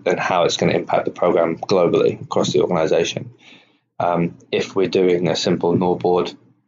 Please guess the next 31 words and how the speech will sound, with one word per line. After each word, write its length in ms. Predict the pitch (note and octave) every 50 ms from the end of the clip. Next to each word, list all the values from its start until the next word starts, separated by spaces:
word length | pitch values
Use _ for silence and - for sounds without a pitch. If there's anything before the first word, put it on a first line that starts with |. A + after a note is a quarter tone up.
| _ _ _ _ _ _ -
uh, 180 | F2+ E2+ E2+
hamstring 400 | F2 - G#2 G2 E2+ - - F2+
assessment 540 | F2 E2 - F2+ E2 - - F2+ F2 E2 E2
will 100 | F#2 F#2+
show 220 | F2 - - F#2+ F2
the 100 | E2+ E2
player 240 | - F#2+ F2 F2
there 180 | E2+ F2 E2+ E2+
and 120 | F2 F2
then 240 | F2+ F2+ F2 F2 E2+ - - - - - - _ _ _ _ _ _ _ _ _ _ _ _ _
their 140 | F2+ D#2+ D#2
scores. 480 | - - - G2+ E2+ E2 F2+ - -
And, 120 | G#2+ G#2 -
and 160 | - A2 A2
I 60 | G#2+
think 200 | - C3+ A#2+ -
that 80 | G2 F#2+
that's 340 | F#2+ G2+ - - - - -
one 240 | G2+ F#2+ F2+ F#2 - _ _ _ _ -
big 220 | G2 F#2+ F2 -
thing 320 | - - F#2+ F2+ F2+ F2+
that 180 | F2+ F2 - - - _ - _
players 280 | _ G2+ F#2 F2+ F2 F2
are, 100 | F2 - - _ _ _
uh, 180 | - F#2 F2+ F2
appreciative 640 | E2+ - - - G#2+ F#2+ - A#2+ - - F#2 -
of 160 | F2+ E2+ F2 F2
now 360 | F2+ F#2 F2+ F2+ F2 F2 F2+
is, 360 | F2+ F2 F2 - - - - _ - - _ _ _ _ _ _ _ _ _ -
is 100 | F#2 G2+
understanding, 640 | F2 E2+ E2 - - G2 F#2 F2 F2+ F2 F2+ F2+ F2